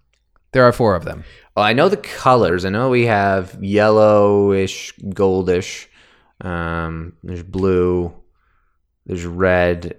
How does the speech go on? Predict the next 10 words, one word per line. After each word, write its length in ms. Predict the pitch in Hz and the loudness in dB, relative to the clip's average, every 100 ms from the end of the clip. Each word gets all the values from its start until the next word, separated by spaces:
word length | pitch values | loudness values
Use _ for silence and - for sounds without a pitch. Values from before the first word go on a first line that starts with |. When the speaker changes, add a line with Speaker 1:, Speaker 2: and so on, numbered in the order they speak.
| 87 | -10
Speaker 2:
and 360 | 85 80 80 | -6 -6 -6
there's 200 | 80 80 | -8 -10
green, 580 | - - 87 85 80 73 | -14 -12 -8 -8 -8 -10
I 80 | - | -12
believe. 580 | - 73 60 - - _ - | -12 -12 -14 -16 -20 _ -6
Speaker 1:
Correct. 520 | 135 113 95 - - _ - | 0 2 2 -4 -18 _ -2
Yep. 220 | 147 - | -2 -2
Speaker 2:
Um, 680 | 87 87 85 85 85 82 82 _ _ _ _ _ _ _ _ _ _ _ _ _ _ _ _ _ _ _ _ | -6 -6 -4 -6 -6 -8 -14 _ _ _ _ _ _ _ _ _ _ _ _ _ _ _ _ _ _ _ _
yellow 840 | 95 98 107 110 113 113 113 107 - | -6 2 4 6 6 6 6 4 0
is, 1120 | 101 101 98 98 95 95 92 92 - - - | 2 4 4 4 4 2 -2 -6 -8 -10 -12